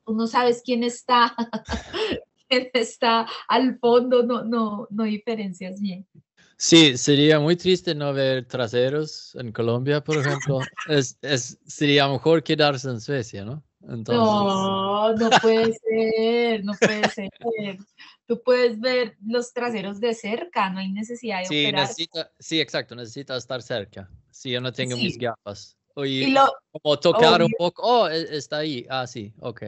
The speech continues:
Speaker 2: bueno. <laughs>
Speaker 1: Peter, ¿y cómo van tus proyectos? ¿Cómo ha avanzado todo?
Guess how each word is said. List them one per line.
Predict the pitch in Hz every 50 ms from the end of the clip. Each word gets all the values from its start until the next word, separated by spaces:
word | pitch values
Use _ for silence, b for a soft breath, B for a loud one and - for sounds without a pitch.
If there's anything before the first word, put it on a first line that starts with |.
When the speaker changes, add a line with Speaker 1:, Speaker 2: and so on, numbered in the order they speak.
| 101
Speaker 2:
bueno. | 104 104 101 98 95 - - _ _ _ _ _ _ _ _ _ _ _ _ _ _ _ _
<laughs> | - - - - - - - _ _ - - - - 131 - - - 147 - _ _ _ - 180 160 - - - - - _ _ _ _ _ _ _ _ _ _ _ _ _ B 170 160 147 147 B B B B B B B _ -
Speaker 1:
Peter, | 147 269 277 277 - 311 302 311
¿y | 302
cómo | 302 294 269 262 262 262
van | 262 262 254 254 240
tus | - 262 240 -
proyectos? | - 294 294 294 240 262 247 247 254 254 254 - 262 247 -
¿Cómo | - 233 226 226 233
ha | 233
avanzado | 226 233 240 240 226 - - 240 233 233 240 233
todo? | - _ 247 233 233 226 226 196 165 151 147